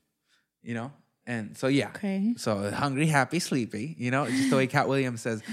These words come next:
Speaker 1: And that makes perfect sense.
Speaker 2: Okay, but is it addicting?
Speaker 1: Uh,
Speaker 2: Pe-,
Speaker 1: yeah,
Speaker 2: if
Speaker 1: I'm
Speaker 2: people
Speaker 1: sure it
Speaker 2: don't die
Speaker 1: has to be.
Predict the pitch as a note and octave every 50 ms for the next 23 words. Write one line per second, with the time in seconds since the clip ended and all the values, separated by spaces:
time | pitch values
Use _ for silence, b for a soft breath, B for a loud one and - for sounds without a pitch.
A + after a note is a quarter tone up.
0 | A#3+ B B3+ A#3+ G#3+ B - C3+ C#3 D#3 G3 G3+ F3+ C#3+ - - - - D#3+ -
1 | C3+ A#2+ - - A2+ G2+ - - - - - A3+ G#3+ G#3+ A3 G#3+ F#3+ G3 G#3 G3
2 | F#3+ - - G3 G3+ G3 F#3+ G3 F#3 F#3 F3 E3 F#3+ F#3 - - B3+ D4+ G4 A4+
3 | A#4 B B B B B _ _ _ _ - - B3 A#3+ B3 A#3 A3+ A#3 A#3 -
4 | B3 A#3+ A#3 A#3+ A3+ A3 G#3 G3+ G3+ - E3 D#3+ - - - G#2 A2+ A2 A2+ A#2